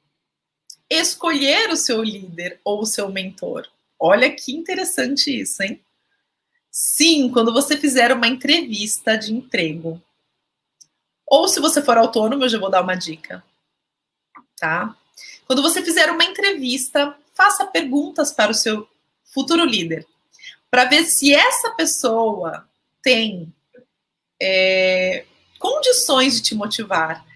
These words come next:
de te inspirar, se é uma referência pra você, se vai te agregar. Olhe o currículo dele, converse com ele, entreviste ele também.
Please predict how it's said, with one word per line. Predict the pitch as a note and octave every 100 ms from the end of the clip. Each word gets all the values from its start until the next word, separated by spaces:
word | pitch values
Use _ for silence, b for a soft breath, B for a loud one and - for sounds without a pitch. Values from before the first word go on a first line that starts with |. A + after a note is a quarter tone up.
| b
de | -
te | - E4
inspirar, | E4 - E4+ B3 G3+ F#3+ G#3+ -
se | - B3+
é |
uma | B3 C#4
referência | D4 C#4+ B3+ C#4 - G4+
pra | E4
você, | B3 C4 B3 A3+ - _ -
se | - D#4+
vai | C#4+ C4+
te | D4
agregar. | C#4 D4 D4+ C4 A#3+ - _ -
Olhe | B3+ C#4+
o | E4+
currículo | F4+ E4 E4+ E4+ C4+
dele, | G#3+ E3 D3 D#3+ _ _ _ _ _ _ _
converse | - A#3+ B3+ C#4 E4+ D#4
com | A#3
ele, | A3 A#3
entreviste | C4 C4+ A3 C4 E4 C#4
ele | G3+
também. | - F3+ E3 D#3+